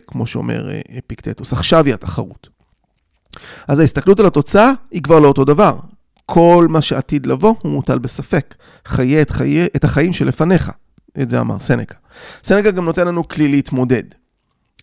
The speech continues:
לנהוג לפי מה שהכי סביר והכי קרוב. כי ככה אנחנו משתפרים בהתקדמות ובהסתמכות על השכל אנחנו יותר פרגמטיים.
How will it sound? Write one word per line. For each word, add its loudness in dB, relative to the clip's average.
לנהוג 4
לפי 0
מה 0
שהכי -4
סביר 0
והכי 2
קרוב. 2
כי -2
ככה 2
אנחנו 2
משתפרים -4
בהתקדמות -2
ובהסתמכות -4
על 0
השכל 0
אנחנו -4
יותר -2
פרגמטיים. -2